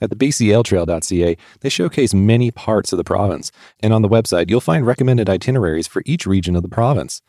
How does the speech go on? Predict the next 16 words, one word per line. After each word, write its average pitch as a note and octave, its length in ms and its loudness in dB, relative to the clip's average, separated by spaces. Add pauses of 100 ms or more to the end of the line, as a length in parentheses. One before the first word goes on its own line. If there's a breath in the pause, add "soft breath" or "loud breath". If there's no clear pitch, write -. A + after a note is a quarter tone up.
(320)
There's F2 140 0
a F#2 40 0
comprehensive G#2+ 640 0
list F#2+ 220 -2
of - 160 -4
every B2 200 0
craft - 280 -6
brewery G2 320 0
in C#2 80 -8
B C2+ 100 -10
C, C2+ 280 -8 (300 soft breath)
a - 40 -10
calendar F#2+ 400 2
with D#2+ 160 -2
beer E2+ 180 0
events, A2 300 0